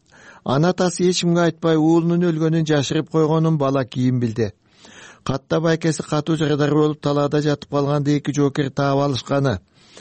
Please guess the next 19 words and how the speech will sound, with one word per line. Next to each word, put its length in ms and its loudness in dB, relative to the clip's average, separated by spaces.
ошолор 440 0
жарадарды 500 0
майдандан 580 0
алып 260 0
чыгып, 240 -2
Токойдо 400 0
жашырынып 600 0
жүрүшкөнү 480 0
баяндалыптыр. 720 0
Душман 420 2
алдыга 360 0
озуп, 340 0
согуш 320 -2
талаасында 560 0
калып 300 -4
калгандардын 580 0
көбү 320 2
колго 300 0
түшүп, 320 -4